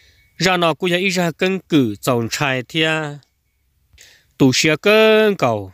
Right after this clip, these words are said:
giờ liền nó giờ cũng mất thả, tôi rồng đi chả là rồng xia cho trời giàu cũng trồng sai nên sẽ đầu xuyên để sao cá nó cũng cũng không ra nó ít nhiều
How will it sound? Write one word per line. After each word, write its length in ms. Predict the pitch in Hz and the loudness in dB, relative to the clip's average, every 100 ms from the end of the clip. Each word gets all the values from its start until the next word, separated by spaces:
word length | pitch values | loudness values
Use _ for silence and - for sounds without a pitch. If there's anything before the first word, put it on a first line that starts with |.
| _ | _
giờ 120 | 143 | 0
liền 160 | 147 131 | 2 0
nó 160 | 127 | -2
giờ 140 | 120 123 | -4 -8
cũng 160 | 127 | -2
mất 180 | 143 156 | -2 -2
thả, 260 | 139 123 101 | -4 -8 -6
tôi 120 | - | -6
rồng 140 | 123 127 | -4 -4
đi 60 | |
chả 160 | 120 120 | -4 -2
là 100 | 110 | -2
rồng 180 | 113 123 | -2 -4
xia 180 | - 160 | -2 -4
cho 180 | 143 143 | -2 -4
trời 280 | 131 127 117 | -2 -2 -2
giàu 160 | 120 | -4
cũng 200 | 95 123 | -6 -10
trồng 220 | 123 123 95 | -4 -6 -4
sai 180 | - 151 | -4 -4
nên 120 | 139 | -4
sẽ 100 | 127 | -4
đầu 200 | 117 113 | -4 -4
xuyên 240 | - 156 | -4 -4
để 140 | 131 117 | -4 -2
sao 160 | 156 | -2
cá 220 | 135 151 151 | -2 -2 -4
nó 80 | |
cũng 160 | 135 113 | -8 -12
cũng 220 | 135 107 | -10 -10
không 100 | 131 | -8
ra 140 | 120 127 | -4 -4
nó 60 | |
ít 140 | 131 180 | -4 -2
nhiều 180 | 151 | -2